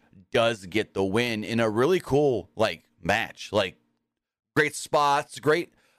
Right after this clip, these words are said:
I can't say enough about this match 'cause I went into it not caring.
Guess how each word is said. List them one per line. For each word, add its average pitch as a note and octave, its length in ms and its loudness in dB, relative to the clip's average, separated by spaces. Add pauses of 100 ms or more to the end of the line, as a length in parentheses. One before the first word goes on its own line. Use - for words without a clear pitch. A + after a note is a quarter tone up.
(200)
I - 920 -16
can't A3+ 220 -2
say E3+ 380 -2
enough D#3+ 260 0
about C#3 260 -2
this C#3 160 -6
match A#2 220 0
'cause A#2+ 100 -6
I B2 120 2
went E3 140 0
into C3 240 0
it A#2+ 80 2
not A2+ 200 -2
caring. A2+ 480 -2